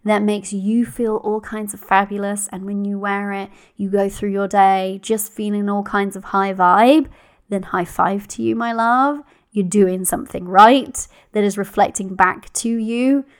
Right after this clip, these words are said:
a pretty good relationship with yourself and with money. Or maybe it looks like, so for me, my thing is I like things to be organic. So I've got, like, organic cotton in there, <laughs> right? So cotton's not necessarily the sexiest of <laughs> materials, but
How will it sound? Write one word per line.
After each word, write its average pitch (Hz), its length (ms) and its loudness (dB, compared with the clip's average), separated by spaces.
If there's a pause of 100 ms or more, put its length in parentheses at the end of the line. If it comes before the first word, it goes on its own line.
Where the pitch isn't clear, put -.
(340)
a 214 400 2 (160)
pretty 240 400 6
good 220 340 6
relationship 208 720 -4
with 202 160 -10
yourself 196 440 -2
and 185 220 -6
with - 140 -8
money. 196 300 -6 (400)
Or 277 400 10
maybe 208 300 -2
it - 120 -6
looks - 240 -6
like, 202 260 -4
so 202 140 -6
for 202 140 -8
me, 269 380 2 (100)
my 220 200 -8
thing 214 220 -4
is 196 460 -8
I 214 100 -6
like 233 420 -4 (180)
things 214 280 -2
to 214 100 -6
be 202 160 -4
organic. 180 480 -4
So 185 420 -2
I've 220 120 -8
got, 220 180 -4
like, - 260 -4
organic 220 560 -2
cotton 208 340 2
in 208 160 -2
there, 349 300 2
<laughs> - 20 -18
right? 359 1080 2
So 302 320 4 (200)
cotton's 311 400 6
not 277 160 2
necessarily 240 680 2
the 196 260 -4
sexiest 202 760 -2
of 220 120 -4
<laughs> - 0 -
materials, 269 720 0
but 226 220 4